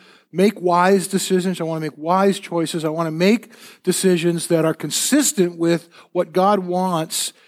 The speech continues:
for me. Um, so here, first of all, uh,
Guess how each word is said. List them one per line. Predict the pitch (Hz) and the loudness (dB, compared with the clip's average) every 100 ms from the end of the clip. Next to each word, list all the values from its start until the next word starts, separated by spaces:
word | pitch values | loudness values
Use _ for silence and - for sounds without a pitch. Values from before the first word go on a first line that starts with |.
| _ _ | _ _
for | - 165 | -4 0
me. | 165 160 135 113 - _ _ _ - | 2 2 0 -4 -12 _ _ _ -4
Um, | 156 156 151 151 - _ _ _ _ _ _ _ _ _ _ _ | 2 2 0 -6 -16 _ _ _ _ _ _ _ _ _ _ _
so | - 208 175 | -2 0 2
here, | 160 233 | 2 0
first | 196 277 - | 0 0 2
of | |
all, | 202 175 | 2 2
uh, | 170 | 0